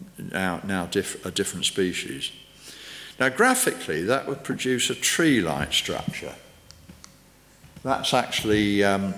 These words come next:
one of Darwin's drawings. Um, change was expected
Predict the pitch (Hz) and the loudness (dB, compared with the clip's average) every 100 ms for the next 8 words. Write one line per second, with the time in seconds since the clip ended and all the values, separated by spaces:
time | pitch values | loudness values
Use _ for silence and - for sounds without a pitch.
0 | - - - 110 98 - 117 110 101 92 | -6 -4 0 0 -2 0 2 2 2 0
1 | 90 87 101 113 101 80 65 62 64 - | -2 -2 2 4 6 4 0 -6 -2 -2
2 | - - - - - - - - - - | -2 -12 -20 -20 -20 -20 -20 -20 -20 -20
3 | - - - - - - - - - - | -20 -20 -20 -20 -20 -20 -20 -20 -10 -2
4 | 113 110 110 - - - 110 - - 233 | 0 2 -2 -6 -12 -18 -6 2 4 6
5 | 208 143 135 123 139 - - 151 - - | 4 0 0 -2 -2 -6 -2 -2 -2 -4
6 | 147 | -4